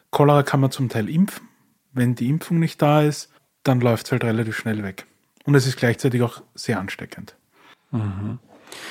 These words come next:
Speaker 2: Okay, jetzt ist die Naturkatastrophe da, ein Erdbeben zum Beispiel. Es gibt einen, einen Cholera-Ausbruch, man reagiert, äh, in, entweder indem die Politik selber oder man holt Hilfsorganisationen herein,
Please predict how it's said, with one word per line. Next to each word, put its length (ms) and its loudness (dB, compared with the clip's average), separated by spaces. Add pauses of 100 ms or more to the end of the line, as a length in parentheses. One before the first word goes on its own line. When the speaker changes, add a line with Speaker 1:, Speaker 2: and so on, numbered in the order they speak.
(540)
Speaker 2:
Okay, 320 4
jetzt 260 2
ist 220 -4
die 60 6
Naturkatastrophe 1040 2
da, 220 -2
ein 180 2
Erdbeben 560 -2
zum 180 -6
Beispiel. 400 -6
Es 140 -10
gibt 280 -4
einen, 460 4 (140)
einen 360 2
Cholera-Ausbruch, 1200 -2
man 300 2
reagiert, 1080 -2
äh, 580 0 (140)
in, 280 0
entweder 400 0
indem 280 2
die 80 0
Politik 480 -4
selber 480 0
oder 180 -6
man 880 -8
holt 280 -6
Hilfsorganisationen 1200 -2
herein, 580 -2